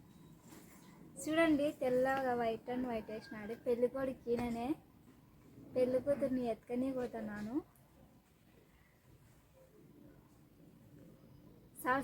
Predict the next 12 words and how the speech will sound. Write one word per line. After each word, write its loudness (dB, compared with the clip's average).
చాలు, 4
ఇంకా 0
చూపిస్తా 6
చూడండి 8
ఈయనని. 2
అది -6
చూడు, -12
చూడండి, 0
ఏగిపోతున్నాడు 8
ఈరోజు. -2
పెళ్లి 8
కొడుకేనా? 6